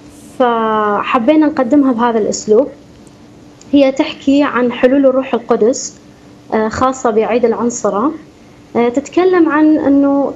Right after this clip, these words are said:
كيف التلاميذ حل عليهم الروح القدس، وكيف إحنا لازم نكون، آه، مثل الغصن اللي هو مثبت بالأرض،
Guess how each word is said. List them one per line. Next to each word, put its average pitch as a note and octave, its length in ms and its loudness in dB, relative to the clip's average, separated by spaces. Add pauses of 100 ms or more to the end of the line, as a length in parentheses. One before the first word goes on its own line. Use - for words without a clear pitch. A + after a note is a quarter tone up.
كيف E4 220 2
التلاميذ C4 720 0
حل C4 220 0
عليهم B3 460 0
الروح B3+ 280 0
القدس، G#3 600 -2 (600)
وكيف D4 320 0
إحنا C#4+ 360 2
لازم C4+ 380 2
نكون، C#4 500 0 (380)
آه، A#3+ 520 0 (460)
مثل D#4 220 4
الغصن D4 540 2
اللي B3+ 180 2
هو C#4 220 2
مثبت B3+ 520 0
بالأرض، A3+ 540 0